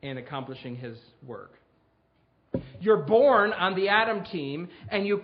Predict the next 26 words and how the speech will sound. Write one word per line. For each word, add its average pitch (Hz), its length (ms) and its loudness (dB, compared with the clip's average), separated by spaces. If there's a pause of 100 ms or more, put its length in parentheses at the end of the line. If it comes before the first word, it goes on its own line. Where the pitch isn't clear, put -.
come 262 280 2
to 233 120 -4
the 214 100 -4
Christ 220 400 -2
team 185 240 -4 (220)
by 185 200 2 (100)
faith, 151 320 -4
by 175 140 0
recognizing 175 720 -2
and 151 100 -8
trusting 214 460 -6
in 160 100 -6
what 160 160 -6
Christ 180 300 -4 (300)
did, 165 280 0 (220)
that 180 120 -2
his 214 340 -2
death 196 260 -4
on 185 100 -10
the 175 60 -8
cross 165 360 -6
is 160 140 -16
sufficient 175 460 -8
payment 190 380 -6 (100)
for 160 100 -6
you. 135 360 -8